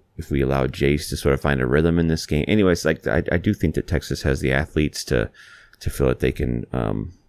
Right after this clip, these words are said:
maybe either be equal or perhaps even a touch better than Virginia Tech in this game. So that's, that's not, that's, there's very few teams in the tournament that we can say that about. So because of that, I, I do think that Texas, um, has some pretty, pretty obvious pathways to victory.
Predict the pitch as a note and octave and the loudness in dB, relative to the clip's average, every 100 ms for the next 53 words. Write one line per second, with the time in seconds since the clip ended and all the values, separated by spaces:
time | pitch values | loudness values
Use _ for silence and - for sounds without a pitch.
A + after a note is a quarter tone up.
0 | _ _ _ - - B1+ C#2 C#2 A1+ D2+ | _ _ _ -20 -8 -2 0 2 0 0
1 | B1+ A#1+ C2+ B1 F#2+ - D#2+ D#2+ B1+ A1 | 0 0 -2 -2 -2 2 4 6 6 2
2 | - - C#2 D2 - F2 - - - D#2+ | 0 0 2 2 0 -2 -2 -6 -2 -2
3 | - G2 G#2+ A#2+ C3+ - - - _ - | 0 2 4 2 0 -4 -20 -20 _ 0
4 | E2 E2 D#2+ - F#2 F2 F2+ G#2 F2+ F#2+ | 2 2 0 0 2 2 2 0 0 -2
5 | F#2 - F2+ G#2 A2+ - G#1+ A#1+ A#1+ - | -4 -2 -2 -4 -6 -4 0 0 -2 -8
6 | - A1+ - - C2 - - _ _ - | -6 -6 -6 -4 -4 -4 -8 _ _ -6
7 | B1 - - - - D#2+ D#2 F#2+ G2 - | -6 -4 -12 -14 -2 0 4 6 6 4
8 | G2 - G2 F2+ E2+ G2 G2 G2 F2 F2 | 0 2 2 2 2 2 2 2 0 2
9 | F#2 F#2 F2 F2+ F#2 - - B1+ - - | 4 4 6 4 2 0 -4 -4 -6 -20
10 | - - - F#2+ F#2+ F3+ F#2 G2 D#2 - | -6 -4 2 2 4 4 2 2 0 0
11 | D2+ D2+ C#2+ D#2 - - D2 - C#2+ - | 0 0 0 0 -2 -2 -2 -2 -6 -8
12 | - C2+ A#1+ D2+ B1+ - C#2+ - _ _ | -4 -2 0 0 -2 -2 -6 -8 _ _
13 | F#2 D2 C#2+ F2+ _ _ - G2+ B1 D#2+ | 0 2 0 -4 _ _ 0 2 4 4
14 | E2 D#2+ - D#2 - D#2 - D2+ E2 - | 2 2 2 0 2 0 0 -2 -2 0
15 | E2+ G#2+ | 0 -2